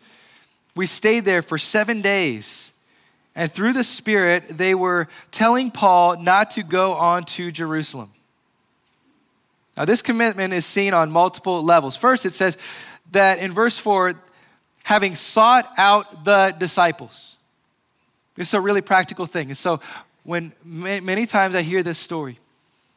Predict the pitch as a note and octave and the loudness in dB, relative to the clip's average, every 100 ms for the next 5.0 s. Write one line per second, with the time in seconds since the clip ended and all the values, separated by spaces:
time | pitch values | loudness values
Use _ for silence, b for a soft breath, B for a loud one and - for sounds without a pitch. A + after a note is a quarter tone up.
0 | _ _ - D3 F3+ F#3+ F3 F#3 F#3 G3+ | _ _ -20 -6 -4 -4 -4 -4 -4 -6
1 | F#3+ F#3 F3 D3+ B2+ C#3+ - D#3 D3+ D#3+ | -6 -6 -4 -4 -6 -10 -6 -6 -4 -6
2 | C#3 D3+ C#3+ _ B B B B B B | -2 -4 -6 _ B B B B B B
3 | B _ _ _ _ _ C3+ F3 G#3 D#3 | B _ _ _ _ _ 0 0 -2 -6
4 | D#3+ F3 D#3+ D#3+ - D3+ C#3+ - - | -4 -4 -8 -8 -6 -6 -6 -10 -14